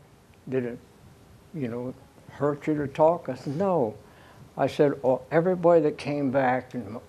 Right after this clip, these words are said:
that I knew, especially around where I lived,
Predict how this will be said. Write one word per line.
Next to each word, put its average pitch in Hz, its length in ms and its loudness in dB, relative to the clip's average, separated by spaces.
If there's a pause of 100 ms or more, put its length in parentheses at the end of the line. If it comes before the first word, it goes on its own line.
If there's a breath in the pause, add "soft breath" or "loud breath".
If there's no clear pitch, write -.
that 123 120 -8
I 156 240 2
knew, 135 460 2 (800)
especially 151 520 0
around 131 380 0
where 139 200 4
I 135 140 4
lived, 127 400 -2